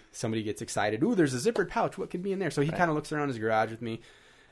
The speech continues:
Speaker 1: and, uh, he goes, "Trouble is, I don't even trust the little fucking bastards."
Speaker 2: <laughs>
Speaker 1: And I was like, "Well, you're really helping my cause here. That's terrific." Um, so I go back, nothing. I go inside. I'm just fuming,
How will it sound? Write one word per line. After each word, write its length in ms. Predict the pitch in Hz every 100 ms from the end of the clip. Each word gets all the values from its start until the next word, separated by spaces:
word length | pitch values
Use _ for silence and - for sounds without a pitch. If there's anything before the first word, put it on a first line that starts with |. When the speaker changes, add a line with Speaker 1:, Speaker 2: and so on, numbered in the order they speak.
| -
Speaker 1:
and, 380 | 113 107 101 95
uh, 160 | 95
he 140 | 98 127
goes, 280 | 104 95 -
"Trouble 320 | 139 110 110
is, 200 | 110 101
I 140 | 98
don't 120 | 117 101
even 140 | 87
trust 280 | - 101 87
the 60 | 95
little 200 | 98 90
fucking 360 | - 90 87
bastards." 500 | 90 90 87 - 87 117
Speaker 2:
<laughs> 160 | 175 -
Speaker 1:
And 180 | 190
I 40 | 202
was 80 | 165
like, 120 | 180 156
"Well, 220 | 175 165
you're 280 | 185 156 131
really 240 | 180 165
helping 280 | 147 143 135
my 120 | 123
cause 340 | 107 135 113 131
here. 160 | 156
That's 220 | 113 180 -
terrific." 500 | 147 113 - 90 392 403 392 - 403 392
Um, 480 | 120 113 104 101 - - - _ - - - -
so 380 | - - 151 127
I 160 | 113 135
go 140 | 165
back, 260 | 185 175 - - - _ -
nothing. 460 | 139 143 143 139 135 - _ _ -
I 100 | 127
go 140 | 143
inside. 440 | 147 135 120 113 113
I'm 140 | 120
just 160 | 120 -
fuming, 420 | 202 185 107